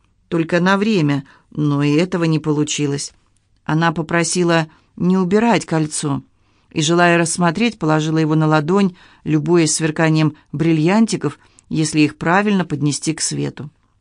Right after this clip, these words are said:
«Так они, значит, настоящие?» спросила. У нее и в мыслях не было, что такое возможно.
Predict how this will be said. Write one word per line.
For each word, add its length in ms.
«Так 160
они, 200
значит, 380
настоящие?» 840
спросила. 680
У 100
нее 280
и 40
в 60
мыслях 460
не 160
было, 220
что 180
такое 380
возможно. 680